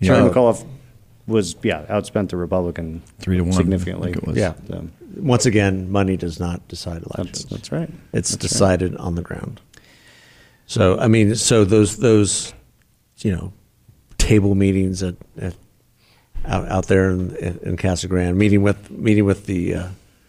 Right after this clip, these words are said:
Speaker 3: the dairy people like you do, and being out in the community means a lot.
Speaker 1: I get out in the community a lot.
Speaker 3: Yeah.
Speaker 1: And they know my number.
Speaker 3: Yeah.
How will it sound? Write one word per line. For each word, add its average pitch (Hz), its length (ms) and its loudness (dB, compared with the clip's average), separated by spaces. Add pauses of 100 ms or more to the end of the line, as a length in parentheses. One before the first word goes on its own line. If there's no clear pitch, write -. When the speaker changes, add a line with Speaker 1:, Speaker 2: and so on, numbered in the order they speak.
(260)
Speaker 3:
the 107 60 -2
dairy 98 340 4
people 95 280 0
like 92 200 -4
you 90 100 -2
do, 87 300 0
and 82 220 -10 (720)
being 98 180 2
out 95 120 2
in 85 60 -2
the 87 80 -2
community 90 340 -2
means 85 240 -2
a - 40 -4
lot. 90 220 -6 (100)
Speaker 1:
I 92 140 4
get 90 200 4
out 92 160 4
in - 40 -2
the 90 80 2
community 90 320 4
a 82 80 4
lot. 80 240 0 (420)
Speaker 3:
Yeah. 82 180 -8 (240)
Speaker 1:
And 90 160 2
they 90 100 4
know 90 220 6
my 85 100 4
number. 80 400 2 (720)
Speaker 3:
Yeah. 92 260 0